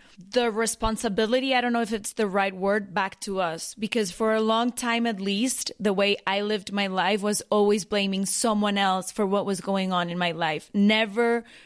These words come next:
knowing that there was something I could do about these situations. And I feel that in a way, this information empowers you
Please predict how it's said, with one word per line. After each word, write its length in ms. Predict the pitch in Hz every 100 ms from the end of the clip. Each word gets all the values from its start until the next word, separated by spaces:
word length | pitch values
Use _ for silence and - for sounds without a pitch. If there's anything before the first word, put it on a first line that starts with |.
| -
knowing 560 | 208 220 233 220 202 202
that 160 | 196 170
there 140 | 196
was 140 | 190
something 540 | 190 - 220 196 202 190 -
I 160 | 185
could 240 | 196 220 160
do 260 | 208 202
about 320 | 185 185 180 -
these 160 | 190
situations. 880 | - 185 - 180 170 - - 175 - - - - - -
And 160 | 226 220
I 80 |
feel 340 | 220 - 262 285
that 160 | 226 208
in 120 | 202
a 100 | 202
way, 240 | 202 233
this 240 | 233 226 240
information 560 | 226 214 202 208 214
empowers 760 | 202 185 190 208 294 277 196 -
you 320 | 180 143 90